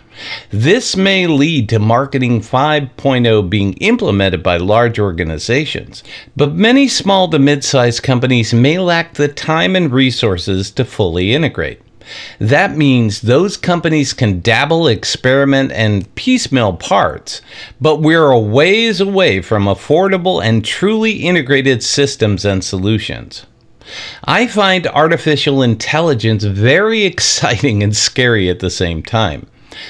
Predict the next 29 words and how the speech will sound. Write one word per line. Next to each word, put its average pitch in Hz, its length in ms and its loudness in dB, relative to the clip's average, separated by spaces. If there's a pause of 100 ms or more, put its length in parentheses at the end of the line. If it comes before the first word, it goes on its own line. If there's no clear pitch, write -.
(140)
The 131 160 2
fear 247 400 0
is 180 200 0
driven 135 340 2
by 104 160 2
people 196 360 -2
being 139 360 0
replaced 110 720 -2
with 104 220 0
A 139 260 0
I's 127 300 0
ability 110 580 2
to 101 120 -2
create 107 420 -2
content 165 600 0
and - 300 -4
automate 143 560 0
repetitive 90 760 -2
tasks. - 760 -4 (640)
I 117 120 2
have 214 240 0
to 277 140 2
agree 135 440 0
that 98 240 0
it's 98 160 -4
good 151 220 0
at 143 120 0
writing 101 360 0
headlines, 82 800 -6